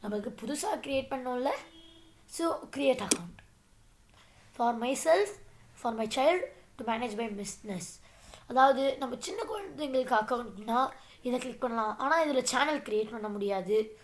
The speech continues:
myself-னா எயிட்டீன் plus-க்கு, அஹ், மேனேஜ் பிசினஸ்னா பிசினஸ்க்கெல்லாம்.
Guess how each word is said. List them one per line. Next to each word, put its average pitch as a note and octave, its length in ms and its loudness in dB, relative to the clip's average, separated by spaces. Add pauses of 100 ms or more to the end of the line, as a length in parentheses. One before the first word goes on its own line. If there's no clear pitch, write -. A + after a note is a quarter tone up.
(400)
myself-னா C#4 680 2 (120)
எயிட்டீன் C4 320 0
plus-க்கு, G#3+ 640 -8 (420)
அஹ், G#3+ 280 2
மேனேஜ் A#3+ 440 4
பிசினஸ்னா A#3 380 0 (120)
பிசினஸ்க்கெல்லாம். B3 920 -2